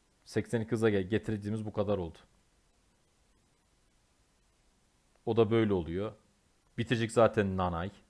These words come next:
Yak. Va-, geçtim abi. Buonanotte. Hemen şöyle fullleyelim Buonanotte'yi. Yaratıcı oyun kurucu O S bölgesinde.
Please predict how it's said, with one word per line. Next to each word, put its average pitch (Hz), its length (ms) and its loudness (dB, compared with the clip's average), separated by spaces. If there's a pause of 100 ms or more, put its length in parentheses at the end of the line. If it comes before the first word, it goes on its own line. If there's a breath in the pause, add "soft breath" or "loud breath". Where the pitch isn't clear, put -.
(1400)
Yak. - 380 -2 (340)
Va-, 143 240 8
geçtim 139 300 2
abi. 98 260 0
Buonanotte. 170 720 8 (280)
Hemen 147 200 -2
şöyle 131 160 0
fullleyelim 120 580 0 (100)
Buonanotte'yi. 104 640 0 (760 soft breath)
Yaratıcı 151 360 6
oyun 202 120 6
kurucu 139 300 0
O 151 100 6
S 151 200 2
bölgesinde. 113 600 0